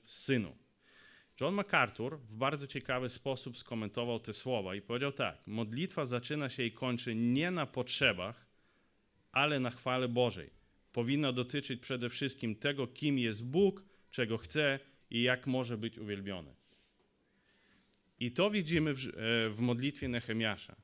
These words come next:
że przede wszystkim, kiedy Nehemiasz się modli, ta modlitwa jest skupiona na os-, na osobie Boga, kim On jest, jaki On jest i jak On może Go uwielbić.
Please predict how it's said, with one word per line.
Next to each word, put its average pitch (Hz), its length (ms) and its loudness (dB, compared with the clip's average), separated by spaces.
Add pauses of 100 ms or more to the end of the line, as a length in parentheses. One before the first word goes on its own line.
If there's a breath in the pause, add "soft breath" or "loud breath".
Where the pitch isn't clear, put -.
(220)
że 113 200 0
przede 196 400 0
wszystkim, 101 520 -4
kiedy 110 220 -2
Nehemiasz 147 500 -2
się - 160 -2
modli, 113 440 -2 (340 soft breath)
ta 160 140 6
modlitwa 156 500 0
jest 117 200 0
skupiona 139 500 -4
na 131 280 0
os-, 131 320 -8
na 120 160 -2
osobie 123 400 -4
Boga, 101 400 -4 (400 soft breath)
kim 160 260 0
On 143 120 0
jest, 110 360 0
jaki 127 360 0
On 117 140 -2
jest 98 440 -2 (480 soft breath)
i 120 160 2
jak 135 340 4 (240)
On 143 280 2
może 117 360 2
Go 107 300 0 (800 soft breath)
uwielbić. 104 640 -2